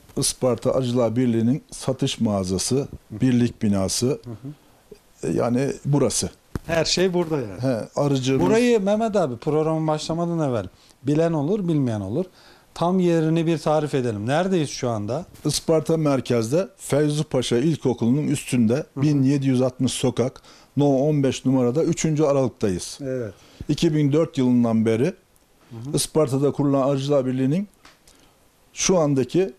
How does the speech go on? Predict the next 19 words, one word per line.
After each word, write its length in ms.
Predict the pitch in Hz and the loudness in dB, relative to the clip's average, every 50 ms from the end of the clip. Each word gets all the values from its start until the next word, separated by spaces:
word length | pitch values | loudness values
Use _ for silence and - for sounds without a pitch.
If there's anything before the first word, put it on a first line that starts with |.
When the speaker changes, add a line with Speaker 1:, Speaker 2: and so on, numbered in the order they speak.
| _ _ 139 | _ _ -2
Speaker 1:
merkez 520 | 147 156 151 135 - 160 160 151 135 131 | 0 0 0 0 0 0 0 0 0 0
binası, 540 | 131 131 127 123 120 - - 165 190 196 - _ _ _ _ - | 0 2 2 2 0 0 0 -2 -2 -2 -4 _ _ _ _ -14
satış 580 | - - 143 139 - 156 147 - - - - | -6 -4 -4 -2 0 0 -2 -2 -2 -6 -6
reyonları, 720 | - 120 123 131 131 127 120 120 113 113 107 107 120 160 - - _ _ _ _ _ _ _ _ _ _ _ _ _ _ _ _ _ - 135 | -4 -2 0 2 2 2 2 2 2 2 2 0 -2 -2 -6 -8 _ _ _ _ _ _ _ _ _ _ _ _ _ _ _ _ _ -2 0
bal 200 | 139 147 147 139 | 2 2 2 2
temini, 600 | - - 131 123 120 113 107 107 107 120 156 - - - 127 117 | 0 0 0 2 2 2 2 2 2 0 0 -4 -8 -16 -10 -2
üyelerin 480 | - 151 156 156 147 147 143 139 139 123 | 0 2 2 4 4 2 2 2 2 0
kontrolü, 640 | - - 127 123 123 120 123 117 104 101 107 - - _ _ _ _ _ _ _ _ _ _ _ _ _ _ _ _ _ | 0 0 0 0 0 2 2 2 2 2 0 -2 -4 _ _ _ _ _ _ _ _ _ _ _ _ _ _ _ _ _
her 200 | - - 175 202 | -2 0 2 2
şey 340 | 180 - - 135 143 170 110 - _ _ - | 2 2 2 2 0 0 -2 -8 _ _ -2
bu 140 | 170 165 143 | -2 0 2
binada 280 | 135 123 117 110 104 107 | 2 2 2 2 2 0
yapılmakta. 600 | 101 - - 104 98 95 - - - 156 185 190 - _ _ _ _ _ - 165 | -2 -2 -2 -2 -2 -2 -4 -4 -2 -2 -2 -2 -4 _ _ _ _ _ -12 -8
Speaker 2:
Evet. 180 | 160 147 131 107 120 - - - - - - | -6 -6 -6 -6 -8 -10 -12 -12 -14 -14 -6
Şimdi 180 | - 160 170 | -2 0 2
Mehmet 340 | 180 180 180 190 196 208 208 | 2 2 2 2 2 2 2
abi, 360 | 202 170 143 117 117 117 127 | 2 2 0 0 -4 -4 -2
bu 200 | 147 165 170 165 151 | 0 0 0 2 0
bizim 380 | 170 156 147 170 170 160 151 | 0 0 2 0 0 0 -2